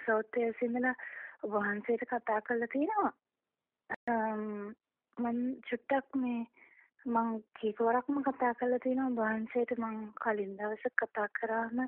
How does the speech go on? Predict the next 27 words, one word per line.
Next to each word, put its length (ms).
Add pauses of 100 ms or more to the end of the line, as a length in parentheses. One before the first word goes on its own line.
(600)
අ, 40 (200)
ස්පාක් 400
එක 120
ගැන 300
නතර 360
වෙලා 220
ඉන්න 260
ගැන 200
කිව්වහම 640
ඔබ 60
වහන්සේ 400
කිව්වා, 360 (840)
අ, 60 (200)
තව 320
උපදෙස් 440
වගේක් 380 (120)
දුන්නා 260
මට. 280 (720)
මට 220
මේ 360
පහුගිය 500
ටිකේ 640 (600)
මං 120
කතා 300
කරේ 260
නැහැ 460
සති 180